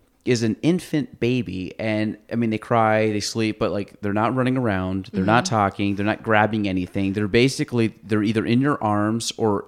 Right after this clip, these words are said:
Speaker 1: in wherever they sleep.
Speaker 2: With a monitor, right.
Speaker 1: With
Speaker 2: It's
Speaker 1: a
Speaker 2: like,
Speaker 1: monitor.
Speaker 2: look. <laughs>
Speaker 1: And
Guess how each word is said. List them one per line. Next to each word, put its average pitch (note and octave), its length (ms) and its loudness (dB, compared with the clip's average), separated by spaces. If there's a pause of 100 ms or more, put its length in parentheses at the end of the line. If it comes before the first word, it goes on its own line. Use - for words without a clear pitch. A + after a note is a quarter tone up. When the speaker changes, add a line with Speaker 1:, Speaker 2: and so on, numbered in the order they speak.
(160)
Speaker 1:
in G2+ 360 0 (320)
wherever G#2+ 340 6
they F#2 140 0
sleep. C#3 520 -2
Speaker 2:
With F#3 180 -8
a - 20 -8
monitor, E3 560 -6
right. D#3 280 -2
Speaker 1:
With C3+ 120 6
Speaker 2:
It's B2 80 4
Speaker 1:
a - 20 4
Speaker 2:
like, A2+ 60 4
Speaker 1:
monitor. B2+ 420 4
Speaker 2:
look. F#3+ 200 2
<laughs> - 40 -12
Speaker 1:
And - 100 -14